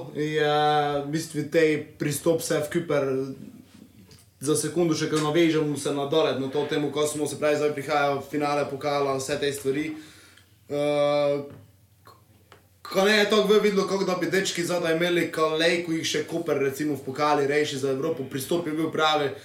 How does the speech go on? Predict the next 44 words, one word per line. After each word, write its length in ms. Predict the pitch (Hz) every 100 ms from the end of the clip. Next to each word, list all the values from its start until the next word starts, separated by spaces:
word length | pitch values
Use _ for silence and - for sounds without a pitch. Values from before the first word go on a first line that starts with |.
| - -
vidi 260 | 160 175
se, 160 | 170 160 151
razmišljali 580 | 156 156 185 180 165 160
o 100 | 156
sebi. 360 | 170 165 156 151 - -
Dostikrat 580 | 160 202 185 180 196
se 80 | 190
zna 200 | 180 190
zgoditi, 360 | 175 180 190 170
ko 100 | 170
te 120 | 170
tu 140 | 160 190 185 180 170
lejko 420 | 156 170 185 170 160
odnese, 420 | 156 156 165 175 170
ko 140 | 156
pač 440 | - 160 - - - - - -
podzavestno, 840 | 214 202 185 180 196 - 165 147
pač 260 | 165 160 160
enostavno 520 | 151 - 170 156 151
mogoče 520 | 147 156 170 165 151
si 160 | 143 147
brodiš, 380 | 160 165 147
ja, 100 | 175
ve 140 | 165 170
pa, 300 | 170 160 156 - - - - - - 175
pa 140 | 202
ne 140 | 208 208
ideš 180 | 196
tako 140 | 220 -
stoprocentno, 640 | 214 196 165 196 185 156
ne 360 | 147 135 131 160
vem, 160 | 170 143
v 80 | 123
duele, 320 | 160 175 151 - -
vse 280 | 113 170 156
Küper, 340 | 156 160 143 127
pač 180 | 151
to 100 | -
je 100 | 160
čisto 280 | 170 175 -
predvidevanje, 560 | 160 156 160 175 160 143
ne, 120 | 151
tako 240 | 160 165 156
Gnes 340 | 170 180 175